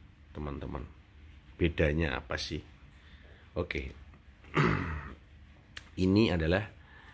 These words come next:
suatu bentuk, eh, menurut saya sejarah ya, di mana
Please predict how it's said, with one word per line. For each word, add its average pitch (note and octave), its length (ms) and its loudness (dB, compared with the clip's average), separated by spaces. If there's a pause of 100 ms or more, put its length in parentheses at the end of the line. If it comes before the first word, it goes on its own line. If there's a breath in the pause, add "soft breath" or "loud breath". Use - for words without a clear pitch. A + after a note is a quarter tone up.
(260 loud breath)
suatu E2+ 400 2
bentuk, D#2 400 0 (320)
eh, D2+ 160 -2
menurut D#2+ 320 0
saya D#2+ 400 0
sejarah D2+ 720 -2 (560 loud breath)
ya, D2 320 -2 (800 loud breath)
di E2+ 160 2
mana E2 720 2